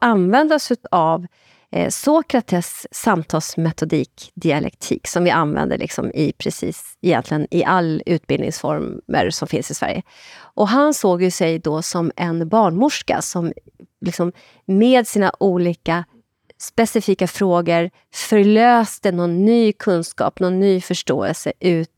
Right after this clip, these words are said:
utifrån samtal. Och det har ju faktiskt podden, eh, faktiskt hållit på med nu i fyra år. Men då tänkte jag så här, att nu hade vi det här kring psykiatrisk diagnostik. Det är högaktuellt. Det är psykisk,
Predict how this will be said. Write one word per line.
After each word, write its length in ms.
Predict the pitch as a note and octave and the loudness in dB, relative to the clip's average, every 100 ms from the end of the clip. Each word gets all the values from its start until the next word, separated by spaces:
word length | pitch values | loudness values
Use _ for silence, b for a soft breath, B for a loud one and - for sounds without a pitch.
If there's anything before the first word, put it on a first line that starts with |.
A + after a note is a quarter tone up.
| _ | _
utifrån 600 | D3+ C3+ - - - - - _ - | -2 -2 -4 -6 -4 -6 -8 _ -12
samtal. 460 | - - - - - _ _ _ B B B B | -6 -6 -6 -14 -18 _ _ _ B B B B
Och 120 | G#3+ | 2
det 140 | C4+ | 4
har 240 | D#4+ A#3 F#3+ | 4 4 2
ju 340 | F#3 F3 F#3+ | 2 0 0
faktiskt 380 | F3 - E3+ - | -2 -6 -8 -4
podden, 480 | - D#3 D#3 D#3+ D#3+ _ | -2 0 0 -2 -6 _
eh, 280 | E3 D#3 F#3 | -6 -4 -6
faktiskt 420 | - F3+ E3+ - - | -6 -6 -8 -14 -10
hållit 220 | - G3+ | -6 -2
på 200 | - D#4+ | 2 2
med 220 | C4+ D#3+ | 2 0
nu 220 | - D#3+ | 0 -2
i 60 | D#3+ | -2
fyra 340 | - F#3+ F3 | 0 2 2
år. 300 | F3+ C#4+ - - B B B | 0 0 -2 -6 B B B
Men 140 | - A#3 | 0 2
då 120 | D4 | 2
tänkte 280 | E4 C#4+ A3 | 2 0 0
jag 80 | G3 | 0
så 120 | F#3+ | 0
här, 80 | E3+ | -2
att 100 | A3+ | 2
nu 220 | B3+ B3+ | 4 4
hade 280 | A3+ A3 G3+ | 2 0 2
vi 120 | G3+ | 2
det 60 | |
här 160 | F#3 F3 | 2 -2
kring 280 | - E3+ E3 | -2 -4 -4
psykiatrisk 680 | - B3+ - F#3 E3+ E3+ - | -2 -2 2 2 2 -4 -4
diagnostik. 500 | D#3+ - - - - | -4 -4 -6 -6 -4
Det 240 | F3+ - | -2 0
är 100 | G3+ - | -2 -2
högaktuellt. 1040 | B3+ G#3+ F3 - E3+ - - - - - b b b b - | 0 2 0 -4 -8 -8 -4 -4 -6 -12 b b b b -2
Det 80 | G#3 | 2
är 380 | G3 F#3+ F#3+ - | 2 2 0 -2
psykisk, 640 | - A3+ A3 - G3+ - | -2 0 0 0 0 -2